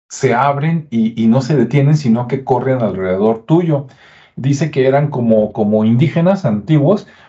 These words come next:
pero que ella no podía después verlos porque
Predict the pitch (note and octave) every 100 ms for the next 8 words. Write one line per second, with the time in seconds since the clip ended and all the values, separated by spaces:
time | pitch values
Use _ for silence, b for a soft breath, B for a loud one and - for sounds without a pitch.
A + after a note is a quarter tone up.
0 | B A#2 A#2+ C3+ C3+ D3+ E3+ F3 C3+ C#3
1 | D3+ D3 D3+ D3 C#3 D3+ D#3 B2+ - D3
2 | C#3 C3+ D3+ D3+ F3 B3+ - b b b
3 | - F#3+ G3 - E3 F3